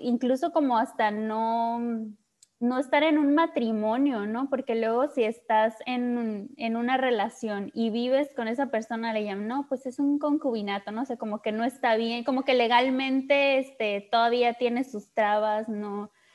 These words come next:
no es aceptado y culturalmente también, ¿no? Para muchas familias, si son muy conservadoras, es como, no, no, no cuenta todavía, no vale, o no deberían de estar así porque no está bien, ¿no?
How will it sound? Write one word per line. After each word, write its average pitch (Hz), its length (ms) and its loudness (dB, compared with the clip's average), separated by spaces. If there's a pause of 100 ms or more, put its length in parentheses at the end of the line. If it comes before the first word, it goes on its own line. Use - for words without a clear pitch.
(180)
no 233 120 0
es 240 120 -4
aceptado 269 720 2 (120)
y 247 520 0
culturalmente 240 920 2
también, 220 560 -6
¿no? 226 120 -12
Para 208 180 -6
muchas 226 340 -10
familias, 208 500 -8
si 208 100 -8
son 202 200 -12
muy 208 140 -10
conservadoras, 208 880 -6
es 190 120 -18
como, 196 300 -10
no, 214 320 -8
no, 226 380 -10
no 240 240 -8
cuenta 262 340 0
todavía, 240 420 -4
no 226 180 -6
vale, - 360 -8
o 196 280 -10
no 233 180 -4
deberían 240 360 0
de 240 60 -2
estar 233 260 -2
así 233 360 -6
porque 196 300 -10
no 214 120 -8
está 226 300 -6
bien, 202 320 -8
¿no? 247 160 -12